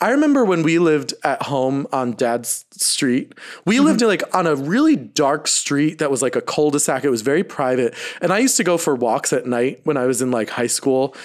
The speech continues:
Speaker 1: and even into college. I would just go for, like, walks and I would listen to music. And I remember, like, when it started to cool down in the fall, I would love the idea of, like, walking, like, lonely down the street. And, like,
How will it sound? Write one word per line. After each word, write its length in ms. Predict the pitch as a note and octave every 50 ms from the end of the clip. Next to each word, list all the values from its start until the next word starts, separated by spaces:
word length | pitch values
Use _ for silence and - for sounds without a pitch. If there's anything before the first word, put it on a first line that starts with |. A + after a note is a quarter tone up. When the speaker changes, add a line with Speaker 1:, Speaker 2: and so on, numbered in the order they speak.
| - - -
Speaker 1:
and 340 | D3+ C3 B2 A#2+ A2+ A2 - _ _
even 200 | - D3 B2+ C3
into 180 | B2+ A#2+ - C#3
college. 520 | - - B2 A#2 A#2+ B2+ C3 B2+ B2+ - - -
I 80 | F3 F#3
would 100 | G3+ F3
just 160 | A3 G#3+ -
go 120 | B3 A3+
for, 120 | A3+ A#3 F#3+
like, 200 | F3 D#3 - -
walks 360 | B2 A#2 G#2 - - - -
and 120 | D#3+ C#3+ C#3
I 80 | C3
would 120 | C3 C3+ B2+
listen 260 | C#3+ C#3 - D#3+ D3
to 40 | C3
music. 460 | B2 A#2+ A#2+ A2+ A#2 B2 A#2+ - - - - - - -
And 180 | - E3+ E3+ E3 - -
I 380 | - D#3 D#3+ E3+ E3+ G3 A3+ B3+
remember, 500 | B3+ A#3 G3+ F3 D#3+ D#3 D#3 D3+ D#3 D3+
like, 300 | C#3+ C#3 C3+ B2+ - - -
when 200 | E3 C3+ F3+ E3
it 80 | F3 -
started 300 | - - F3+ F3 G3 F#3+
to 80 | G#3+
cool 240 | - - - F3 E3+
down 240 | D3 D#3+ D3 D3 D3+
in 80 | D3+ D3
the 80 | C#3
fall, 480 | - - - C3 B2+ B2+ B2+ C3 C3+ - - - - - -
I 120 | E3 F#3
would 180 | F3+ E3+ D#3+ D#3+
love 580 | D3 C#3+ C#3 C#3+ C#3 C#3 D#3 F3 F#3 G3+ B3 A3+ - - - - -
the 140 | D#3 F#3+ F#3
idea 480 | E3 D3+ C#3 A2+ - D#3 D#3 D3+ D#3 D3+ D3+ D#3
of, 260 | - D#3+ C#3 A2+ B2
like, 260 | C3 A#2 A2+ - -
walking, 500 | A2 A#2+ B2+ C#3+ D3 - F3 D#3 D3+ D3
like, 240 | C#3+ C3+ B2 A2+ -
lonely 520 | A#2+ A#2+ B2 B2 B2+ C3 C3 C3 C#3 C3+ B2+
down 300 | A2+ C3+ A2+ A#2 A#2+ A#2+
the 100 | A#2 A2+
street. 500 | - - - C3 B2 B2+ B2+ C3 - C#3
And, 140 | C3 B2
like, 260 | B2+ B2 A#2+ A#2 -